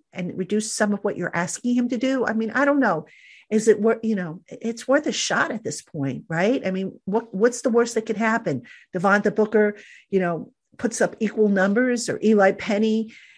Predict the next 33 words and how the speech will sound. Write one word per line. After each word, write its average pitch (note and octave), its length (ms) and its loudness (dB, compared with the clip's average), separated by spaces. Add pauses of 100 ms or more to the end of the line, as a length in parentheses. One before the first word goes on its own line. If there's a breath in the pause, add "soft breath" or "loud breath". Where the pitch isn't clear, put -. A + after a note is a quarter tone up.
(140 loud breath)
uh, F3 160 -2
puts - 260 -2
a F#3 60 -2
dent G3+ 340 4
in G3+ 120 0
the F#3 80 -2
rushing F#3+ 380 0
yards. C4 600 0
I G3+ 40 -10
mean, G3+ 340 0 (140)
would F#3 140 0
that G3+ 140 2
be A3 120 -2
so A3+ 200 -2
horrible? G3+ 680 0 (220)
I F3 120 -8
don't A#3+ 140 -2
know. A3+ 280 0 (1040)
Okay. G3+ 380 0 (480 loud breath)
Another B3+ 400 6
question B3+ 500 0
I G#3 120 -2
know G3 180 0
a - 20 -2
lot G3 200 0
of G3 60 -6
people G3+ 360 -4
ask E3+ 420 -4
me E3+ 320 -6
is E3+ 420 -4
about E3 300 -6
Matt F#3 280 -4
Peart. F3+ 420 0